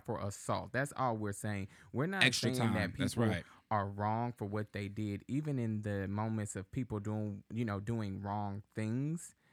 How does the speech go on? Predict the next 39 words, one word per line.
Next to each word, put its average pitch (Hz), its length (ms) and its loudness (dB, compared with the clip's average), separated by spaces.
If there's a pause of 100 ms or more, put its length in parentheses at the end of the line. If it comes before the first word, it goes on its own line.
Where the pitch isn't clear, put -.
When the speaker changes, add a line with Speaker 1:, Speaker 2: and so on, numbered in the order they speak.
(420)
Speaker 1:
Um, 110 440 0 (600)
those 139 300 0
wrong 127 280 -2
things 120 260 -4
don't 107 280 -4
equal 101 360 -4
death. 104 360 -2
Those 127 240 -2
things, 110 320 -4 (200)
sh-, - 280 -12
they 123 120 2
should 120 200 -4
be 107 100 -4
put - 240 -6
in 110 160 -4
the 98 80 -4
court - 340 -4
of 101 160 -4
law. 101 440 -2 (520)
They 123 200 0
should 110 260 -6 (160)
be, 110 240 -2 (140)
they 120 100 0
should 117 140 -6
go 107 80 0
to 101 80 -4
jail. 113 320 -2
Tho-, 127 280 -2
all, 160 300 2
there 156 140 0
are 127 60 0
so 147 140 -4
many 139 180 0
black 110 280 -4
people 110 140 -4
that 101 100 -2
should 110 180 -6
be 104 120 -2
alive 95 560 0